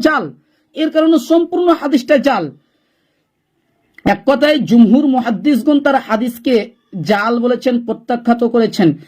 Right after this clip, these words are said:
অতএব এই হাদিসটি কোনো মতেই গ্রহণযোগ্য হতে পারে না। আর সহি সনদে আট রাকাত তারাবি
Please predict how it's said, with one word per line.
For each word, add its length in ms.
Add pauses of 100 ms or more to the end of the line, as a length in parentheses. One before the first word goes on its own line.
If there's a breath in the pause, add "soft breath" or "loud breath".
(260 loud breath)
অতএব 340 (160)
এই 60 (100)
হাদিসটি 420 (140)
কোনো 220
মতেই 260 (100)
গ্রহণযোগ্য 540 (160)
হতে 240 (1600 soft breath)
পারে 340
না। 80 (720)
আর 180 (200)
সহি 300 (280)
সনদে 380 (320)
আট 80 (100)
রাকাত 220 (120)
তারাবি 320